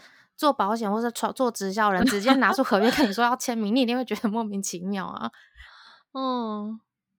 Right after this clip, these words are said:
Speaker 2: 也是。那我可能之前太，太，太，太保险了，<laughs> 就是硬要他吞下去的感觉。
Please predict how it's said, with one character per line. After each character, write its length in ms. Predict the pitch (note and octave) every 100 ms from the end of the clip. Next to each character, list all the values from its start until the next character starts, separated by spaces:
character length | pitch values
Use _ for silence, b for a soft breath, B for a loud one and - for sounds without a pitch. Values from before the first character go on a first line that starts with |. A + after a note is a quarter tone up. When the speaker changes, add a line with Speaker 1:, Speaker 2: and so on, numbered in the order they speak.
| _
Speaker 2:
也 200 | G#3+ G#3
是。 760 | G#3 - C4+ A#3 G3+ F#3 G#3 G#3+ _ _ _ _ -
那 140 | G3+
我 40 | B3
可 140 | A3+
能 100 | G3+
之 140 | G3
前 240 | C4+ A#3+ G3+
太， 260 | B3 F3 _ _ _
太， 360 | - C4 F#3 E3+
太， 260 | - D4+ A3+
太 220 | - D4+
保 200 | - D#3+
险 220 | F#3 - -
了， 180 | B1+ - B B B
<laughs> 880 | B C#5 C5+ - E5 C5+ - - -
就 80 |
是 160 | E4+ E4+
硬 160 | F4+ D#4+
要 160 | D4
他 180 | D4 C4
吞 160 | C4 B3+
下 160 | C#4
去 160 | A3+ A3+
的 80 | F#3+
感 220 | E3 G2+
觉。 340 | A2+ E2 A3+